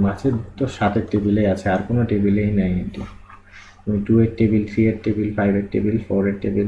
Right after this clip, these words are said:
সিক্স এর টেবিল, একটা তো নেই, সেভেন এর টেবিল আছে, মা-, অর্থাৎ সাতের নামতাতে আছে। আর কোনটা করবে বলো? ফর্টি ফাইভ করি, কি বলো? হুম, ফর্টি ফাইভ।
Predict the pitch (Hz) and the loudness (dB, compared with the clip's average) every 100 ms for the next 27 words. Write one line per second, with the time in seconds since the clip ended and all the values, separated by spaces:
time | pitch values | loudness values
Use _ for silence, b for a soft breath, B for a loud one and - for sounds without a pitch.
0 | 104 - 98 - 101 104 104 - - b | -2 -4 -4 -6 -4 -4 -4 -6 -10 b
1 | b b _ _ 107 107 110 107 117 117 | b b _ _ -6 -2 -2 0 2 2
2 | 185 - 117 110 104 - 104 90 - 185 | -2 0 2 4 2 2 0 0 -2 -6
3 | - - - - 92 98 - 104 - 170 | -10 -20 -20 -10 -4 -4 -4 -12 -4 -4
4 | 160 - - 110 120 120 107 95 92 92 | -4 -8 -4 0 4 6 6 4 2 0
5 | 87 - - - B B B B B - | -4 -6 -18 -20 B B B B B -8
6 | 113 117 123 113 120 - 110 117 107 110 | -4 0 0 2 2 2 2 2 2 2
7 | 180 - B B B B - - 123 120 | 0 -2 B B B B -20 -2 2 4
8 | 120 110 104 - 95 - - - - - | 4 4 2 -4 -4 -4 -8 -20 -20 -20
9 | - - - 117 98 90 - - - - | -20 -10 0 2 2 0 -10 -20 -20 -20
10 | - - _ - - 95 82 - - - | -20 -20 _ -16 -6 -6 -6 -14 -20 -20
11 | - - - - - - - B B B | -20 -20 -20 -20 -20 -20 -18 B B B
12 | B B - - 104 101 95 - - | B B -20 -4 -2 -2 -4 -6 -10